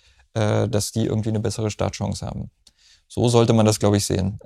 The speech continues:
Das Problem ist ja, dass oft Leute, die jetzt irgendwie Vermögen haben, die hängen ja auch gar nicht mehr wirklich drin. Das sind dann irgendwie f-, irgendwelche Finanzverwalter von irgendwelchen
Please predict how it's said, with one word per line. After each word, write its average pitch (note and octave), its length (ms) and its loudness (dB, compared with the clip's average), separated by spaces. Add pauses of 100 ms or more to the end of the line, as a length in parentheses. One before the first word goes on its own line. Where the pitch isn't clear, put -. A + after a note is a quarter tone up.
Das G2+ 80 -2
Problem A2 340 4
ist C#3+ 120 4
ja, A#2+ 100 6
dass A2+ 180 2
oft - 320 0
Leute, A#2 640 4
die A2 320 0
jetzt G#2+ 200 0
irgendwie G#2+ 280 -2
Vermögen A#2 480 2
haben, A2+ 180 0
die G#2+ 80 -2
hängen A2+ 220 -2
ja A#2+ 100 0
auch F#2+ 160 -2
gar A2 160 0
nicht A2+ 160 -2
mehr A2 160 0
wirklich A2 240 -2
drin. B2 280 0
Das G2+ 120 0
sind A2+ 160 -2
dann G#2+ 120 2
irgendwie A#2 320 0
f-, - 240 -8
irgendwelche A2 340 -4
Finanzverwalter A2 880 0
von G#2+ 180 -2
irgendwelchen A2 640 -2